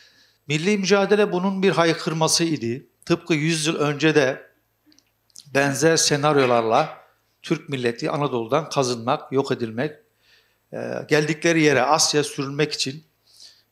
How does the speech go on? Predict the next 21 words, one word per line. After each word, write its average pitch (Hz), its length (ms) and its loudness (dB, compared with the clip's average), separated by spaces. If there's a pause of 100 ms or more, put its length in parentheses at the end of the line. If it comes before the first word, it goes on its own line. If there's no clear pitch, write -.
iri 139 220 -4
düvelin 143 320 0
bir 143 80 -2
araya 143 220 2
geldiği 139 340 0
bir 143 60 -8
mücadeleyle 131 640 0
sergilendi. 98 680 -4 (1040)
Bu 180 120 4
mücadeleyi, 190 580 2
silahlı 170 460 2
mücadeleyi 160 540 2
başardıktan 151 640 0
sonraki 147 680 0
süreç 175 500 -2 (1160)
en 185 100 2
az 180 180 0
silahlı 170 340 2
mücadele 160 420 2
kadar 160 280 0
önemliydi. 151 760 -2